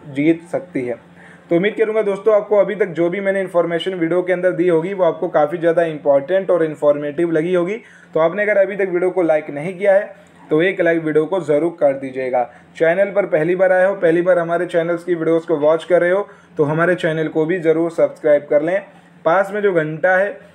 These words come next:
उसको ज़रूर ऑल पे प्रेस कर लें ताकि आप सभी को आने वाली वीडियोज़ की notification सबसे पहले मिल सके। ये आपके लिए important भी है और आपके लिए बिल्कुल free, तो ज़रूर ये काम कर लें।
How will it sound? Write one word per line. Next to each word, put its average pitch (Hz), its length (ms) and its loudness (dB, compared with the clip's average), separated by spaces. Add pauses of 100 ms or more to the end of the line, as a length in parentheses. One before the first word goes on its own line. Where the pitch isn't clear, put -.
(120)
उसको 180 260 0
ज़रूर 170 320 4
ऑल 175 100 2
पे 170 120 -2
प्रेस 185 260 -2
कर 185 180 2
लें 196 180 -4
ताकि 165 260 0
आप 160 140 2
सभी 170 280 0
को 208 160 0
आने 170 260 -6
वाली 170 200 0
वीडियोज़ 165 340 -2
की 170 80 -2
notification 160 720 -2
सबसे 175 340 0
पहले 160 220 4
मिल 147 180 -4
सके। 139 260 -4
ये - 480 -6
आपके 180 320 0
लिए 175 140 2
important 185 600 0
भी 190 120 -2
है 196 80 2
और 190 120 4
आपके 165 260 0
लिए 165 120 2
बिल्कुल 156 340 -2
free, 196 220 -4
तो 185 200 -4
ज़रूर 160 320 0
ये 156 80 0
काम 170 220 0
कर 143 220 -2
लें। 123 180 -8